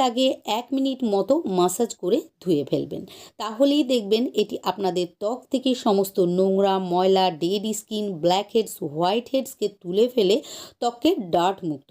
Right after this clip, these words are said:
করে তুলবে। এই রেমেডিটি আপনাদের ত্বকে খুব ভালো স্ক্রাবারের কাজ করবে। যাদের ত্বকে দাগ ছোপে ভর্তি হয়ে গিয়েছে, ত্বক কালো হয়ে গিয়েছে, ত্বকের মধ্যে ট্যান পড়ে গিয়েছে, তাদের জন্য এই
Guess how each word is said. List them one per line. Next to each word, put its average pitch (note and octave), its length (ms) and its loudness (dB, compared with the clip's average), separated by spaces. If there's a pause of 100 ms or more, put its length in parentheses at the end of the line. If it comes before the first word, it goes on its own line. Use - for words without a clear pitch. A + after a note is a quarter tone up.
(120)
করে D3 240 -4
তুলবে। C#3 280 -6 (460)
এই A#3+ 80 4 (100)
রেমেডিটি B3 460 0 (180)
আপনাদের G3 360 0 (100)
ত্বকে F#3+ 260 0 (120)
খুব A3 120 -6 (120)
ভালো A#3 200 4 (240)
স্ক্রাবারের F3 580 2 (180)
কাজ D#3+ 160 -2 (140)
করবে। C#3 260 -4 (180)
যাদের G3+ 380 4
ত্বকে C4+ 280 0 (160)
দাগ F3 160 2 (100)
ছোপে G3+ 240 2 (140)
ভর্তি E3+ 340 4 (100)
হয়ে C#4+ 240 6
গিয়েছে, C4 300 0 (180)
ত্বক A#3+ 160 2 (160)
কালো F#3 260 0 (120)
হয়ে C4+ 240 6
গিয়েছে, C4 260 2 (100)
ত্বকের G3 340 2
মধ্যে G#3 200 4 (160)
ট্যান G3+ 220 0 (120)
পড়ে D4 200 6 (100)
গিয়েছে, B3+ 300 2 (200)
তাদের G3+ 340 2
জন্য B3 160 2 (220)
এই A3+ 80 4